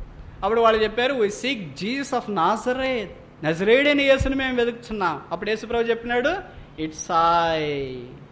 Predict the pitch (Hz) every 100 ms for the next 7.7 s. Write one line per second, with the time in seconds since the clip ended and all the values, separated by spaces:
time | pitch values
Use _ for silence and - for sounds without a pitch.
0 | - - - - - - 196 247 285 294
1 | 320 349 339 311 240 175 160 - 247 277
2 | 247 233 247 262 262 254 214 - 226 233
3 | 254 247 254 214 208 233 226 214 196 202
4 | 208 190 180 185 208 208 190 185 190 185
5 | 160 135 131 - - - - - - 208
6 | 269 277 269 262 262 262 233 240 254 254
7 | 262 262 254 262 269 349 453